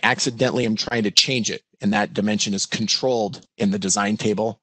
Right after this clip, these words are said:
and it will be updated in the design table if I make that change. So we'll talk about what that happens or what that means here in this example. So those options that you can see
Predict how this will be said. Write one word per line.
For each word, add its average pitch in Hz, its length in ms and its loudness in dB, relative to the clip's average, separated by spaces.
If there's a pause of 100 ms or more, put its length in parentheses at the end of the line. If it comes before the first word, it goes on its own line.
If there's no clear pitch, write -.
and 113 120 2
it 95 80 -4
will 120 100 0
be 131 280 -2
updated 107 640 2
in 104 140 0
the 104 60 -2
design 92 380 -4
table 92 300 -2
if 73 120 -6
I 92 60 6
make 80 240 -6
that - 180 -2
change. - 460 -2 (1700)
So 185 120 2
we'll 190 120 4
talk 165 240 2
about 131 340 4
what 117 300 0
that 170 340 4 (160)
happens 117 580 2
or 101 80 -2
what 101 200 -2
that 143 260 2
means 104 300 2
here 87 340 -2 (480)
in 151 80 4
this 214 180 4
example. 123 540 -2 (960)
So 151 160 4
those 160 280 4
options 196 460 4
that 160 120 4
you 151 140 0
can - 180 4
see 117 440 0